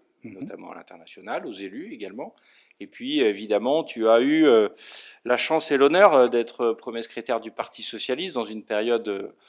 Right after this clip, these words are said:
Speaker 2: en, euh, no calme, euh,
Speaker 1: <laughs>
Speaker 2: sans aucune vague, euh, submersive, euh, n'emportant tout le reste. Euh, mais pour débuter cet entretien, c'est pas par là que je voudrais commencer, mais, euh, chose étonnante, euh, euh, je voudrais, euh, commencer par, euh,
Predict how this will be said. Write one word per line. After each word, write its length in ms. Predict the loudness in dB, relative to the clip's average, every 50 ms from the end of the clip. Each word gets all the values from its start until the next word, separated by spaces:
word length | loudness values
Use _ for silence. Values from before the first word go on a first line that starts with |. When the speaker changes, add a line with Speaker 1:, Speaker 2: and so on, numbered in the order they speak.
| _ _ _ _ -6
Speaker 2:
en, 460 | -4 -4 -2 -2 -4 -4 -6 -10 -12 -14
euh, 140 | -14 -16 -12
no 180 | -8 -6 -6 -4
calme, 460 | 0 0 0 2 0 -2 -6 -8 -8 -12 _ _ _ -20 -20 -20 -20 _ _ _ -4
euh, 580 | -2 -2 0 0 0 -2 -4 -6 -8 -12 -16 -18 -20 -20 -20 -20
Speaker 1:
<laughs> 200 | -20 _ _ -18
Speaker 2:
sans 260 | -14 -12 -12 -12 -12
aucune 260 | -12 -12 -10 -10 -2
vague, 320 | 4 8 8 8 8 6 4
euh, 140 | -2 -2 -2
submersive, 800 | -4 -8 -12 -8 -4 -4 -4 -4 -4 -6 -6 -6 -6 -4 -2 -2
euh, 320 | 0 0 0 -2 -4 -6 -10
n'emportant 680 | -12 -10 -8 -8 -6 -8 -8 -8 -6 -6 -4 -4 -4
tout 140 | -6 -6 -4
le 100 | -2 -2
reste. 400 | -2 -2 -4 -6 -8 -12 -16 -20 _ _ _ -20 -20 -20 -20 -20 -12 _ 6
Euh, 360 | 8 10 10 12 10 8 6 4 2
mais 360 | 2 2 2 2 0 -4 -16 _ _ _
pour 140 | -10 -8 -6
débuter 380 | -4 -4 -6 -6 -6 -8 -8 -6
cet 240 | -6 -6 -8 -6
entretien, 440 | -8 -8 -8 -8 -8 -6 -4 -4 -4
c'est 240 | -4 -6 -6 -6 -6
pas 300 | -8 _ _ 0 0 0
par 180 | 2 0 -2 0
là 120 | 0 0
que 80 | -2 -4
je 100 | -6 -6
voudrais 360 | -4 -2 -2 -2 -2 -4 -6
commencer, 500 | -6 -6 -4 -4 -4 -2 0 0 0 2
mais, 340 | 2 0 -2 -2 -4 -6 _ _ _ _ _ -12 -12
euh, 40 |
chose 260 | -12 -10 -8 -6 -6 -6
étonnante, 520 | -6 -4 -4 -2 0 0 0 0 0 -2
euh, 200 | 0 0 0 0 -2 -8 -20 -20 -20 -20 _ _ -10 -4
euh, 220 | -2 -2 -2 -2 -4
je 120 | -8 -10
voudrais, 340 | -12 -10 -6 -4 0 2 2
euh, 220 | 4 4 4 2 2 0 -4
commencer 380 | -6 -4 -2 -2 -2 -2 -4 0
par, 320 | 4 4 4 4 4 4
euh, 100 | 4 4